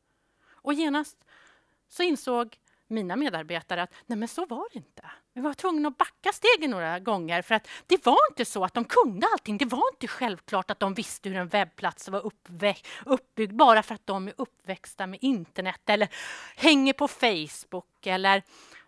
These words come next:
så. Det är inte alls självklart. Så våra föreställningar var att de kan mycket mer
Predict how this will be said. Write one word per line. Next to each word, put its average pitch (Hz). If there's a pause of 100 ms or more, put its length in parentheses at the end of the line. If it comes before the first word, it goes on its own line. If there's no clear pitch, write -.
(140)
så. - (880)
Det 320
är 480
inte -
alls 220
självklart. - (640)
Så 330 (300)
våra 269
föreställningar 269 (500)
var 220 (360)
att -
de 269
kan 196
mycket 214
mer 170